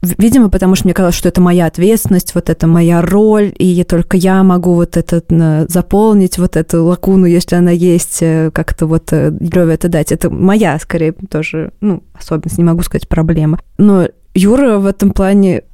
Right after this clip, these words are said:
достаточно сильный эмпат, а, то есть он, э, м-, может вот, э, тоже как-то схватить. Это классно, потому что при том, что я не могу часто это артикулировать, он может д-, догадаться. Не совсем, наверное, <laughs> здоровая штука, но,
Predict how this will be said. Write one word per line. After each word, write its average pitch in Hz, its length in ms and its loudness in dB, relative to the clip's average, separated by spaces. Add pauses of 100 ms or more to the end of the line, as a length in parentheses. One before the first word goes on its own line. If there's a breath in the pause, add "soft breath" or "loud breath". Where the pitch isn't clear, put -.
(120)
достаточно 190 640 -2
сильный 202 380 2
эмпат, 170 540 -2 (100)
а, 190 120 0
то 190 120 -2
есть - 180 -2
он, 196 240 4
э, 175 480 0
м-, - 100 -2
может 190 640 2
вот, 170 380 -4
э, 160 160 -4
тоже 175 320 -4 (400)
как-то - 400 -4
схватить. - 500 -2 (100)
Это 190 260 0
классно, 175 400 0
потому 180 140 0
что - 160 0 (160)
при - 140 0
том, 208 140 2
что 208 160 -2
я 190 160 2
не 196 100 4
могу 202 320 2
часто - 400 -4
это 175 240 -2
артикулировать, 226 800 0
он 254 200 4
может 208 440 0
д-, 185 400 -4
догадаться. 185 800 -2
Не 202 80 2
совсем, 196 400 0
наверное, 180 540 0
<laughs> - 20 -20
здоровая 240 920 2
штука, 277 540 2
но, 220 220 2